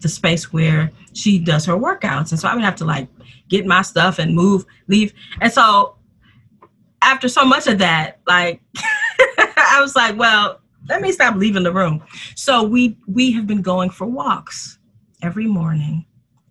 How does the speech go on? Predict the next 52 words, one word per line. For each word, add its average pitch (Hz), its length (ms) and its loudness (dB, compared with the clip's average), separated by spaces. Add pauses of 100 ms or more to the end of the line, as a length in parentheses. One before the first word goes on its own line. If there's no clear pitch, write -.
(160)
First 160 220 -4
it 190 40 -4
was, 165 180 -2
like, 160 180 -4
a 175 40 -6
mile, 156 800 -2
and 156 200 0
then 160 180 -4
it 170 80 -8
was 185 140 -10
two - 220 -10
miles, 156 640 -4
and 147 160 -6
then 160 220 -4
we 175 100 -10
would 170 200 -12 (420)
take 180 220 -10
different 175 360 -8
routes. 160 500 -4
And 151 280 -6 (240)
now 233 360 2
it's 226 120 -6
at 190 80 -8
the 175 60 -12
point 165 260 -6
where 160 400 -4 (240)
I'm 247 240 4
like, 156 340 -4 (160)
"Come 370 160 -2
on, 370 160 0
let's 277 160 -6
go. 302 120 0
We 294 140 -12
have 285 140 -10
to - 60 -20
do 269 100 -6
our 254 120 0
walk. 269 340 -8
We 233 100 0
have 247 120 0
to 220 60 -8
do 240 120 -2
our 226 120 -2
walk." 226 360 -12 (500)
We 202 180 0
have 185 120 -2
started 185 380 -4
to 190 100 -6
do 185 280 -2
a 165 40 0
yoga 170 480 2
class. 196 720 -2